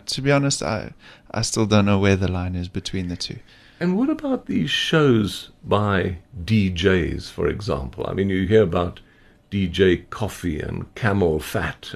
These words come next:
Speaker 2: and such weird
Speaker 1: <laughs> Yeah.
Speaker 2: names. Uh, and I can see Mataba Taba's even impressed that I know about Camel Fat.
Speaker 1: <laughs>
Speaker 2: Uh, h-, how is it possible that we can do shows with D Js? I find that quite amazing.
Speaker 1: It, it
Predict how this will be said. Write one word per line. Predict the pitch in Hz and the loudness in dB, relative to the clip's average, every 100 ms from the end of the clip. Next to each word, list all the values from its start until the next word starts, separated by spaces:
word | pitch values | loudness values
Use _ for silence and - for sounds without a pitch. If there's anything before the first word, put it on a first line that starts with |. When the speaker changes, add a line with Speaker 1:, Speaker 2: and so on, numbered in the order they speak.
| - | -10
Speaker 2:
and | 80 82 | -8 -8
such | - 104 - - | 2 2 2 0
weird | 92 110 101 90 | 6 8 8 6
Speaker 1:
<laughs> | |
Yeah. | 95 | 6
Speaker 2:
names. | 104 98 82 78 - - - - - - - - - | 6 6 2 -6 -12 -18 -16 -14 -10 -8 -6 -8 -4
Uh, | 107 104 98 - - 147 175 | 2 2 2 -2 -6 -6 -2
and | 113 107 | 2 2
I | |
can | 104 101 | 2 0
see | 92 139 120 | 2 4 6
Mataba | 107 101 - 135 127 | 6 2 2 6 6
Taba's | - 196 156 98 | 6 6 6 6
even | 131 110 110 | 4 6 6
impressed | 104 107 127 113 | 6 6 6 6
that | - - | 2 2
I | 92 | 6
know | 104 110 | 8 8
about | 98 92 92 - | 8 6 2 -2
Camel | - 107 98 87 | -2 2 2 2
Fat. | - - - - | 0 -2 0 4
Speaker 1:
<laughs> | 214 - 214 - - - | 4 4 -2 -4 -6 -6
Speaker 2:
Uh, | - 135 143 - - - - _ _ _ - | 0 2 2 -2 -12 -20 -20 _ _ _ -8
h-, | 120 - - | -8 -8 -14
how | - - - | -8 -2 0
is | 208 | 2
it | 180 - | -2 -6
possible | - 147 - 120 101 | -6 -4 -4 -4 -2
that | 104 110 | -2 -2
we | 98 | -2
can | 107 98 | 0 2
do | 107 101 | 2 2
shows | - - - 135 110 90 90 | 0 -2 0 2 2 0 -2
with | 92 - | -4 -4
D | - 104 87 | -2 0 2
Js? | 98 90 76 - | 2 2 0 0
I | 156 | -2
find | 160 151 123 | 0 -2 0
that | 104 95 _ | 0 -2 _
quite | 110 95 | -2 0
amazing. | 82 90 80 80 - | 0 0 -2 -6 -6
Speaker 1:
It, | - 117 - | -2 -2 -2
it | - 98 | -2 -4